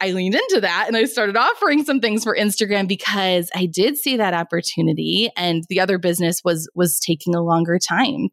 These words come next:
to, to grow. But that was really when I first saw for, like, I was just showing up in a group and asking for support and being, like,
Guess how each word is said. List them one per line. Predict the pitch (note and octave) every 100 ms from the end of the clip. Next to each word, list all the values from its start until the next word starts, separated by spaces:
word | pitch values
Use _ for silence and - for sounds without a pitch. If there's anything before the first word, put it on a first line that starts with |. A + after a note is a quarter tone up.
| -
to, | F3 D#3 -
to | - F3
grow. | D#3+ E3 A3+ D#2+ - - - - -
But | F3
that | G3 A#3
was | F#4
really | D#4+ C4+
when | A3+
I | F#3+
first | F#3 F#3 F3+ -
saw | E3+ D#3+
for, | - -
like, | E3+ F3 -
I | F3
was | C4 A#3+
just | F3+ -
showing | - E3+ G#3+ F#3+
up | F#3
in | F#3
a | E3+
group | F3+ -
and | -
asking | F3+ - G#3+ G#3+
for | E3+
support | E3 E3+ - - G3 C#4 - - - - -
and | G3 F3
being, | A3 A3 G3 F3+ - _ _ _ -
like, | F3